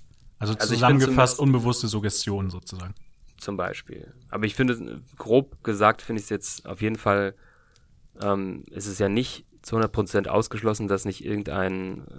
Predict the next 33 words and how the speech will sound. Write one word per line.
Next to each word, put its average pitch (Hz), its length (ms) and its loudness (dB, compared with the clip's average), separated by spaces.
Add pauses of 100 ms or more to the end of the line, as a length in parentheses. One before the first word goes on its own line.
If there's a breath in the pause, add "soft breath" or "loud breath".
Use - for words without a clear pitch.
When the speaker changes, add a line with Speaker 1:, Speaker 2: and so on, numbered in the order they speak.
Speaker 2:
verrücktes - 920 -6
Affenviech, 104 760 -6 (560 soft breath)
äh, 98 280 -2
in 95 80 -2
den 95 180 0
großen 117 500 4
Wäldern, 104 600 4
ähm, 95 560 -4
Nordamerikas, 98 920 -2 (500 loud breath)
was - 260 -2 (160)
vielleicht 110 540 2
sogar 110 320 4
noch 104 160 -4
nicht 110 280 -6
dokumentiert 98 600 -2
ist, - 180 -10
dass 95 120 -6
das 95 120 -8
da 101 120 -6
rumläuft, 135 680 0 (480 soft breath)
oder 98 280 0
es 87 140 -4
da 95 160 0
mal 95 240 0
ein, 95 300 -2
zwei 95 560 0 (140)
übrig 110 340 -2
gebliebene, 98 1160 -4
äh, - 460 -20
Tiere 101 320 -2
dieser 92 280 -4
Art 92 220 -6
gab, 104 380 4